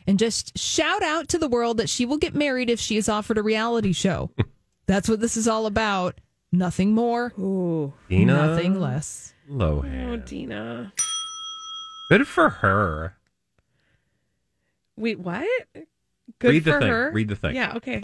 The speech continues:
Speaker 1: So Dina Lohan should just stop hemming and hawing and just shout out to the world that Dina Lohan will get married if she's offered a reality show. That's what this is all about.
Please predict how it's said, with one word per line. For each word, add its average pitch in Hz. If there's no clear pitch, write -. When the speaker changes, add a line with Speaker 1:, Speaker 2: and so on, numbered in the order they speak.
Speaker 1:
So 294
Dina 330
Lohan 220
should 302
just 359
stop 302
hemming 269
and 214
hawing 202
and 190
just 226
shout 311
out 349
to 349
the 330
world 202
that 196
Dina 262
Lohan 196
will 226
get 285
married 190
if 185
she's 277
offered 190
a 254
reality 311
show. 165
That's 208
what 330
this 269
is 262
all 220
about. 175